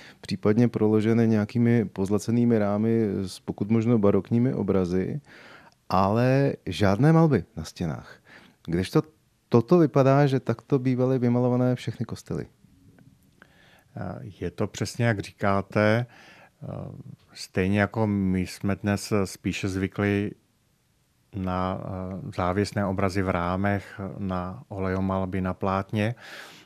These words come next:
Speaker 2: tak, eh, středověký člověk se zcela běžně,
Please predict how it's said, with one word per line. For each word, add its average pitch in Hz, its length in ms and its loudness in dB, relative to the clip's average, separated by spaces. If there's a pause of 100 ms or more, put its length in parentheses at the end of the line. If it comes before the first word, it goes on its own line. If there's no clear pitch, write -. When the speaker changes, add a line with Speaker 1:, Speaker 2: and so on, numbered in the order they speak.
(140)
Speaker 2:
tak, 98 280 -2
eh, 101 200 4
středověký 104 680 -2
člověk 98 600 0
se - 160 -6
zcela 101 340 0
běžně, 95 880 0